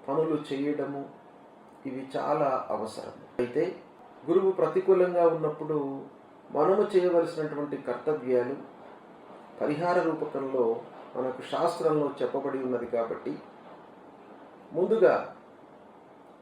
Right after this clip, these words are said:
గురుగ్రహ నిమిత్తమై గురుగ్ర-,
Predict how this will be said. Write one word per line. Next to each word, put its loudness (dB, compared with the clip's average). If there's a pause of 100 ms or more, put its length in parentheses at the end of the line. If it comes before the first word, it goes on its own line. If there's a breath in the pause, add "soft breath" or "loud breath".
(260)
గురుగ్రహ 8
నిమిత్తమై 4 (760)
గురుగ్ర-, 4